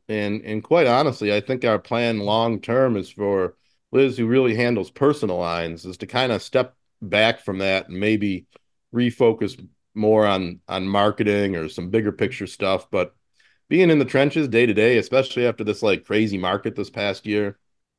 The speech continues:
you know, it, it's, it's a little hard at times. It is. We, we've been married for twenty years, and, um, you know, we never worked together, and,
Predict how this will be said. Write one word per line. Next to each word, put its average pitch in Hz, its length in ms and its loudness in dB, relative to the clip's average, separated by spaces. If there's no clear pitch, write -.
you 110 120 -4
know, 101 280 2
it, 180 260 0
it's, 151 180 0
it's 165 220 -2
a 214 40 6
little 170 220 6
hard 113 480 0
at 90 120 -12
times. 95 400 -4
It 135 100 2
is. 120 280 4
We, 151 240 0
we've 143 280 -4
been 120 140 0
married 135 420 4
for 107 480 0
twenty 135 380 0
years, 107 760 0
and, 104 540 0
um, 98 440 0
you 127 80 0
know, 113 140 4
we 110 80 4
never 123 260 4
worked 139 280 2
together, 101 500 0
and, 92 140 -10